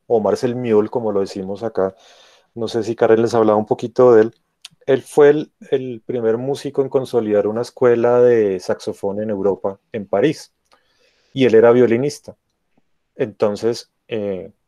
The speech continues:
de la tradición de las cuerdas frotadas, del violín, la viola, el contrabajo y el cello, eh, esa, esas familias que vi, que son instrumentos mucho más antiguos que el saxofón, ah, venían, venían consolidando, eh, un grupo de cámara que también es el cuarteto.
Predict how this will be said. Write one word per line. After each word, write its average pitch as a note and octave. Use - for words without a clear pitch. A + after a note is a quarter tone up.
de A#2+
la G#2
tradición G2
de A#2
las C#3
cuerdas G#2+
frotadas, G2+
del G2
violín, F#2+
la F#2+
viola, F#2
el F#2+
contrabajo F#2
y G2
el G2
cello, G2+
eh, A2
esa, C3+
esas C#3+
familias A#2+
que C3
vi, G2
que -
son G2+
instrumentos G#2+
mucho C#3+
más A2+
antiguos A2+
que -
el A2
saxofón, G#2
ah, C3
venían, A#2+
venían A2
consolidando, A#2
eh, G#2
un G2
grupo A#2+
de A2
cámara G2+
que C3
también F#2+
es G2
el B2
cuarteto. D#3+